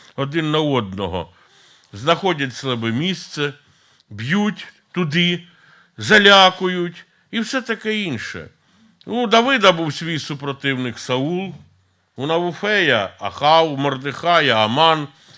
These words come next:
Знаєте, це така ситуація. І, е, зіткнутися з супротивником — це випробування непросте. Зараз я назвав чоловіків, а це жінка, вдова.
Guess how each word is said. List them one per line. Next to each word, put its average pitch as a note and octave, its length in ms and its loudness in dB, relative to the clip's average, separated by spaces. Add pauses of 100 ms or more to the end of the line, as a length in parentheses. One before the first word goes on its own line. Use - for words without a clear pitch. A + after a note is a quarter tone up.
Знаєте, B2+ 480 2 (120)
це E3 240 0 (420)
така F3+ 340 4
ситуація. D3 920 0 (720)
І, G3 420 -4
е, E3 360 -2 (240)
зіткнутися F#3 800 -6
з - 40 -12
супротивником — F3+ 960 -8
це D#3+ 120 -8
випробування D#3 800 -4
непросте. C#3+ 680 -12 (1120)
Зараз C#3 400 -2
я D3 80 -2
назвав D3 560 -4
чоловіків, D3+ 800 -6 (760)
а A#2+ 140 -10
це A#3+ 240 -4
жінка, E3+ 680 -4 (120)
вдова. A#2+ 580 2